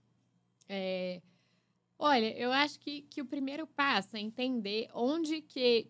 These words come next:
que você quer chegar, onde você quer que o seu escritório chegue, né, num determinado período de tempo. Então, é, é sempre legal entender primeiro mais macro,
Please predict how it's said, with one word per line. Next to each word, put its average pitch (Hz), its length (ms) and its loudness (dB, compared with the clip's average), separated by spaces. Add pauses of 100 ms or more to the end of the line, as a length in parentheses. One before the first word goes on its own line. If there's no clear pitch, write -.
(160)
que 214 580 -10
você 233 500 0
quer 226 220 -4
chegar, 180 560 -8
onde 233 360 -2
você 226 440 -6
quer 226 260 0
que 240 100 -10
o 247 40 -8
seu 240 160 -8
escritório 226 540 -4
chegue, 185 460 -8
né, 202 240 -4
num 208 140 -8
determinado 196 720 -4
período 202 520 0
de - 140 -20
tempo. - 260 -18 (520)
Então, 277 920 2
é, 214 520 2
é 277 60 2
sempre 339 320 -6
legal 214 540 2
entender 214 720 -2 (100)
primeiro 233 720 0
mais 226 380 0
macro, 220 520 0